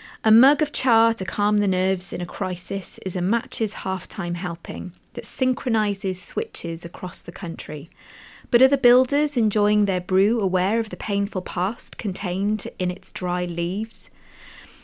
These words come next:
A politely hidden history that traded tea for the poppy,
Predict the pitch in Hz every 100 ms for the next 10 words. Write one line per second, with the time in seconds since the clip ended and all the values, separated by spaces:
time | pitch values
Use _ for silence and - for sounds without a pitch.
0 | - - 226 - 320 359 - 294 285 294
1 | 254 240 262 - - 170 165 - - 208
2 | 214 220 214 - 269 220 170 190 180 -
3 | 220 - 160